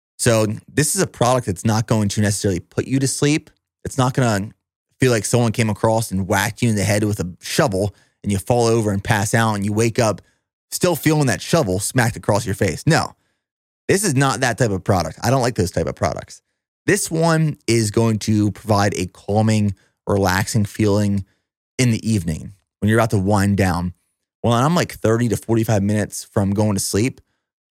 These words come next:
I will make my Peak Sleep either hot or cold. So we have two flavors, a chocolate and an apple cinnamon. I'll get some hot water. I'll add a scoop of it. I'll blend it up together and I'll sip on it.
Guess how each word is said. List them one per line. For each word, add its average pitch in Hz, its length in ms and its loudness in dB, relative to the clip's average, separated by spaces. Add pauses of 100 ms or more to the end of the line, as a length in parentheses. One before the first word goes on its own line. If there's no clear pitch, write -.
I 104 140 4
will 110 280 2
make 110 280 0
my 101 120 0
Peak 117 260 -2
Sleep 135 360 0
either 101 280 2
hot 104 300 -2
or 107 180 0
cold. 127 380 0 (380)
So 104 200 0
we 107 80 2
have 101 100 0
two 143 140 0
flavors, 123 420 2
a 95 80 2
chocolate 110 500 0
and 92 140 -2
an - 80 -2
apple 101 220 -2
cinnamon. 143 460 0 (520)
I'll 117 80 2
get 113 140 0
some 101 100 0
hot 107 260 2
water. 127 440 2 (340)
I'll - 220 -6
add 107 220 0
a 85 60 -2
scoop 127 320 -2
of 123 140 2
it. 120 240 0 (100)
I'll 95 120 0
blend 110 320 2
it 104 80 0
up 101 100 0
together 110 320 0
and 104 80 0
I'll 80 80 -2
sip - 240 -4
on 135 160 2
it. 135 180 -2